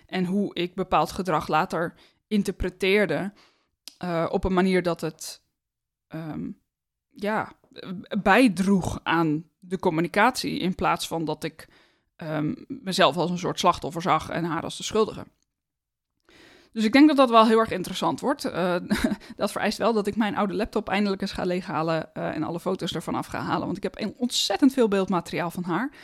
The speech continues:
Eh, ook van de slechte momenten, ook van de goede momenten. Eh, dus ja, ik ga gewoon, ik ga alles laten zien. Eh, dus dat is gewoon wel heel erg fijn, heel erg leerzaam.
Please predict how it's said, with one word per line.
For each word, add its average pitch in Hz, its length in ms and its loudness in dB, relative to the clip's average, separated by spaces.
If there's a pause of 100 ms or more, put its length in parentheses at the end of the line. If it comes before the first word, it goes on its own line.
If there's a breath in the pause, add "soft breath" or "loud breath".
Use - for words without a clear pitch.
(300 loud breath)
Eh, 185 280 2
ook 320 160 6
van 262 120 0
de 247 60 2
slechte 220 300 0
momenten, 190 580 0
ook - 180 -4
van 214 120 -6
de 196 60 0
goede 196 220 2
momenten. 160 540 0 (380 soft breath)
Eh, 165 220 -10
dus 170 400 -6
ja, 190 320 -2
ik - 140 -14
ga 190 160 -2
gewoon, 170 380 -2
ik - 160 -12
ga - 100 -4
alles 247 320 4
laten 220 260 -2
zien. 226 320 2 (420 soft breath)
Eh, 175 280 -2
dus 185 160 -2
dat 220 160 2
is 220 100 -2
gewoon 202 260 4
wel 196 200 6
heel 202 140 0
erg 208 160 -2
fijn, 170 200 -2
heel 185 160 -2
erg 190 140 -4
leerzaam. 220 580 0